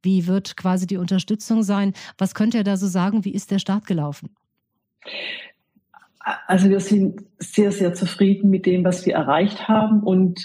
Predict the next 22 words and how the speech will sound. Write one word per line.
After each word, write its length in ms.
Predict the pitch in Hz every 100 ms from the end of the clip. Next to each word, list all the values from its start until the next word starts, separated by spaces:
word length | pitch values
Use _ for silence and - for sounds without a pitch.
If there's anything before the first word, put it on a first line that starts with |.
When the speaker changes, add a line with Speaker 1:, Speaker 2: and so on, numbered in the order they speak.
| -
Speaker 2:
äh, 280 | 180 180 175 - -
waren 440 | - 170 180 202
auch 500 | - 170 170 175 - -
schneller, 580 | - - 170 180 208 -
als 260 | 175 175 180
wir 120 | -
uns 180 | 165 -
das 160 | 165
erhofft 520 | - - 185 - -
hatten. 360 | 156 - - - _ - - - - -
Also 180 | 175 160
wir 100 | 185
haben 160 | 196 196
uns 240 | 185 -
schon 680 | - 190 233 254 247 - -
selber 480 | 196 202 190 185 170
ein 160 | 175
Ziel 260 | - 214 214
gesetzt, 520 | 226 - 240 208 -
einfach 400 | - 180 190 -
auch 240 | 175 180 175
um 340 | 180 170